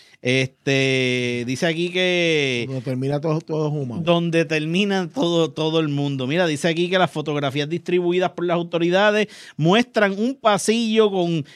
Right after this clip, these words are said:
Speaker 1: una docena de botellas. Mira pa' allá, cabrón.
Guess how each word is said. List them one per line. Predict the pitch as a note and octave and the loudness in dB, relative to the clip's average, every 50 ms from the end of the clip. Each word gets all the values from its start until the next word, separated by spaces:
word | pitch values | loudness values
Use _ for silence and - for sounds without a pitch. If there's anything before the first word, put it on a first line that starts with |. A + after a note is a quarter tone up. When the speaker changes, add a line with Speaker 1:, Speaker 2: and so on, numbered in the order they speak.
| - - | -18 -8
Speaker 1:
una | - C#3 E3 F#3+ A3 A#3+ C4 | -4 -2 0 2 4 4 4
docena | C4 B3 G3+ E3+ - - - E3+ F3+ G#3+ B3 C#4+ E4 E4 D4+ | 4 4 2 0 -2 -2 0 4 4 4 4 4 2 0 0
de | C#4+ | 2
botellas. | C4+ C4 B3 A3+ G#3 - F3 F3+ G3 G3+ | 2 2 2 0 0 0 0 0 2 2
Mira | F3 C#3 G2 F#2+ A2 A#2+ | 0 -2 -4 -4 -4 -2
pa' | E3 F#3+ G#3+ | 0 0 2
allá, | A#3 G#3+ F3 C#3 G#2+ G#2 G2 G#2 | 2 2 0 -2 -2 -4 -6 -6
cabrón. | B2 G3+ A3+ C4 C4+ A#3 F3+ D3+ C3 A2+ G#2+ A2 A2 B2+ E3 A3 D4 F4 D#4 | -6 -4 -4 -2 -2 -2 -2 -4 -6 -6 -6 -4 -2 0 0 0 -2 -4 -8